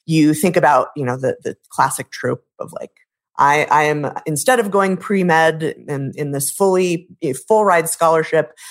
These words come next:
I'm going to quit school and audition for American Idol. <laughs> You know, and it's like, I really want to do that. And I'm doing it because it's, it's the thing I want at my core. That's the thing that pleasers really struggle with, is sometimes they can get it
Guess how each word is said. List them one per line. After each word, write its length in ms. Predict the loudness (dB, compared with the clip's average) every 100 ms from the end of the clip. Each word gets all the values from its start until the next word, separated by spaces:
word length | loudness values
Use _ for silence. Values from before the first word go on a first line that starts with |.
| -4
I'm 120 | 0
going 220 | 2 0 -2
to 100 | -6
quit 280 | 0 0
school 560 | 0 -2 2 4 4 4
and 100 | 2
audition 440 | -2 -2 -4 -6 -8
for 140 | -6
American 400 | -4 -6 -8 -10
Idol. 300 | -10 -10 -14 -20 -2
<laughs> 140 | -2 0 0 2
You 60 |
know, 160 | 4 4
and 80 | 2
it's 160 | 2
like, 160 | 0 0 -10 0
I 80 | 2
really 340 | 2 2 2
want 220 | 2 0 -2
to 80 |
do 140 | -8 -6
that. 180 | -4 -4 _ -18 -2
And 80 | 2
I'm 220 | 2 0
doing 260 | 0 2 0
it 100 | -4
because 300 | -8 -8 -6
it's, 220 | -8 -6
it's 200 | -6 -8
the 80 | -14
thing 260 | -2 0
I 100 | 2
want 300 | 2 2 0 -2
at 160 | -4
my 100 | -6
core. 440 | -12 -8 -8 -10 -16 -20 -6 -2
That's 180 | 0 0
the 80 |
thing 220 | -2 0 0
that 180 | -2
pleasers 640 | -4 -2 -2 2 2 0 0
really 220 | 0 0
struggle 400 | -2 -2 2 2
with, 260 | 2 2 0
is 160 | -2
sometimes 540 | -2 -2 -2 -2 -2 0
they 160 | 0
can 460 | -2 -6 -4 -4 -2
get 280 | 2 2 0
it 160 | -10